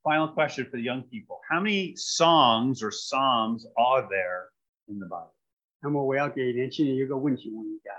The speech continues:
Speaker 2: 你们知道在诗篇里一共有多少诗篇吗？有多少首歌吗？
Speaker 1: Anybody know the answer?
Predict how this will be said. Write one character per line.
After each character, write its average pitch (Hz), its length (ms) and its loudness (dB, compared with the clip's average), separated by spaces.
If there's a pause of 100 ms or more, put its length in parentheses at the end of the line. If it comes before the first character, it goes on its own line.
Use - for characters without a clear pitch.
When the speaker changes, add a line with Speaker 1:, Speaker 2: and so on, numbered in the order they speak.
(100)
Speaker 2:
你 123 60 -8
们 135 120 -6
知 160 140 -6
道 139 180 2
在 123 220 -6
诗 - 280 -10
篇 147 320 -6
里 117 200 -10 (360)
一 165 180 -4
共 165 180 4
有 107 80 -2
多 139 180 -8
少 - 160 -12
诗 - 200 -14
篇 127 200 -12
吗？ 123 120 -14 (100)
有 143 300 -4
多 165 180 2
少 - 140 0
首 - 200 -10
歌 131 220 -8
吗？ 127 220 -6 (200)
Speaker 1:
Anybody 104 300 0
know 113 140 2
the 110 180 -4
answer? 165 380 -4